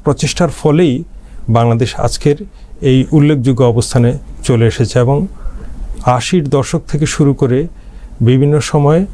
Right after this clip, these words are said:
সরকারগুলোরও একটা বড় ধরনের ভূমিকা ছিল। বিশেষ করে বলতেই হয় আমাকে এইটটি টু ড্রাগ অর্ডিন্যান্স, এইটটি সিক্স ড্রাগ পলিসি, এগুলো বাংলাদেশের ওষুধ শিল্পে একটা বিরাট ব্রেকথ্রো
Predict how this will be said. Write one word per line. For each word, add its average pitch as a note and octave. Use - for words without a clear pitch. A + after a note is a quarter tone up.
সরকারগুলোরও F3
একটা C3
বড় B2+
ধরনের C3+
ভূমিকা A#2+
ছিল। G#2+
বিশেষ A#2+
করে C3
বলতেই B2
হয় C3
আমাকে A2+
এইটটি B2
টু C3+
ড্রাগ A#2
অর্ডিন্যান্স, A#2
এইটটি B2
সিক্স -
ড্রাগ A#2+
পলিসি, B2+
এগুলো D#3+
বাংলাদেশের B2+
ওষুধ B2
শিল্পে C#3
একটা A#2+
বিরাট B2+
ব্রেকথ্রো C3+